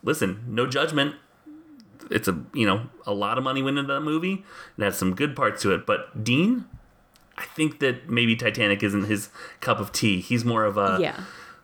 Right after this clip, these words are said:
Speaker 1: you know, Northanger Abbey sort of, uh,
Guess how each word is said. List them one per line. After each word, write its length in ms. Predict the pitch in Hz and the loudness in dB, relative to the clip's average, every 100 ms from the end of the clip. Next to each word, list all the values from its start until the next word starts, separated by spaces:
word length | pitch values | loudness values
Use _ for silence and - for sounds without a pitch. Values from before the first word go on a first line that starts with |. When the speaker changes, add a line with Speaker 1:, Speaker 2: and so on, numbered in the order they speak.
| _ _ _ _ _ _ _ | _ _ _ _ _ _ _
Speaker 1:
you 80 | 113 | -2
know, 220 | 101 95 - _ | 0 0 -6 _
Northanger 760 | 117 113 113 110 107 110 104 104 | -2 0 2 0 2 0 2 2
Abbey 320 | 101 101 98 | 2 2 2
sort 300 | 92 104 95 | 0 0 0
of, 180 | 92 92 | 0 0
uh, 400 | 98 95 98 101 | 0 0 -2 -4